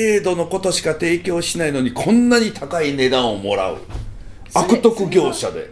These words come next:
Speaker 1: ございます。
Speaker 2: <laughs> え、それはもうじいさんが決めたんですか？
Speaker 1: うん、決めたの。
Speaker 2: あの、「私は素晴らしい人間です」って決めたように決めたんですか？
Speaker 1: うん。そうそうそうそうそう。
Speaker 2: はあ。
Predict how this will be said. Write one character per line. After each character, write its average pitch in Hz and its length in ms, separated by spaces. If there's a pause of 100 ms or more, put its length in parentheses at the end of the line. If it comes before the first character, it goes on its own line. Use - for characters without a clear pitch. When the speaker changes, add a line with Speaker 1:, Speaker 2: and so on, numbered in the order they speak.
Speaker 1:
ご - 120
ざ - 120
い - 60
ま - 40
す。 240 60 (500)
Speaker 2:
<laughs> - 480
え、 320 100
そ 381 140
れ 453 60 (440)
は 208 60
も 262 60
う 262 40
じ 269 140
い 453 80
さ 359 100
ん 254 40
が - 80
決 - 180
め 427 180
た 403 180
ん 294 60
で 185 80
す - 80
か？ 180 200 (160)
Speaker 1:
う 156 40
ん、 127 40
決 143 140
め 160 100
た 127 120
の。 123 160
Speaker 2:
あ 220 120
の、 180 280 (360)
「私 359 300
は 349 80
素 349 120
晴 262 160
ら 311 60
し 311 180
い 262 40
人 226 200
間 233 180
で 269 100
す」 277 120
っ - 20
て 214 100 (200)
決 262 120
め 240 100
た 247 120
よ 262 180
う 240 40
に 269 100
決 208 140
め 185 100
た 185 120
ん - 20
で 190 80
す 190 40
か？ 254 60
Speaker 1:
う - 40
ん。 220 40
そ 220 80
う 208 40
そ 175 100
う - 40
そ 151 40
う 143 60
そ 117 40
う 104 40
そ 101 80
う。 - 0
Speaker 2:
は - 60 (600)
あ。 147 1300